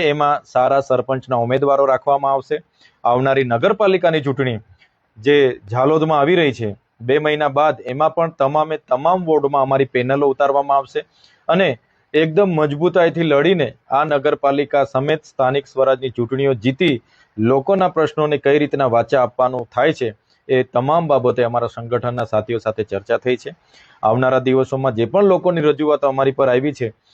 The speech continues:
એ અમે સરકાર સુધી પહોંચાડીશું. જો, જો સરકાર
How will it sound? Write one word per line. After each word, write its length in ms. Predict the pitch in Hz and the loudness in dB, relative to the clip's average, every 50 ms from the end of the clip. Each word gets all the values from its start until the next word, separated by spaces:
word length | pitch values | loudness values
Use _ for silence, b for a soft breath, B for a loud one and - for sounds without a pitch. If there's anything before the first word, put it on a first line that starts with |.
| _ _ - | _ _ -4
એ 60 | 131 | -2
અમે 160 | 131 135 147 139 | -2 0 0 -2
સરકાર 380 | - 143 135 131 - 160 160 | 0 -2 -2 0 0 0 0
સુધી 240 | 156 - 160 156 170 | 0 -2 -2 -2 -2
પહોંચાડીશું. 600 | 170 165 165 160 147 175 165 170 165 165 175 165 | -2 0 -2 0 2 2 0 0 0 -4 -4 -4
જો, 140 | 143 160 170 | -2 -2 -2
જો 460 | 151 170 - - 110 104 135 175 202 | -4 -6 -12 -8 -2 2 2 2 2
સરકાર 460 | 190 - 180 165 - - 143 120 101 | 2 2 0 0 0 0 0 -2 -2